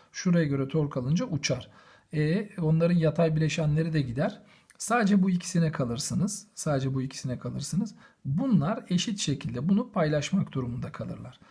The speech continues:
Peki biz burada şimdi şöyle bir şey yaparsak buna diyelim ki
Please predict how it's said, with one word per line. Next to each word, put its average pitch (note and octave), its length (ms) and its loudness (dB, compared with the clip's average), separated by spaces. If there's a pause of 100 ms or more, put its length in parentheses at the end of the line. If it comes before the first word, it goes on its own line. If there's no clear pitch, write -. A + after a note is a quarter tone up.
(220)
Peki D#3+ 360 -4
biz G3+ 220 0
burada F3 240 2
şimdi D3 260 -4
şöyle D#3 320 0
bir D#3 40 -6
şey F#3 180 0
yaparsak D3 600 -2
buna E3+ 440 0 (400)
diyelim C3 400 2
ki F3 260 -4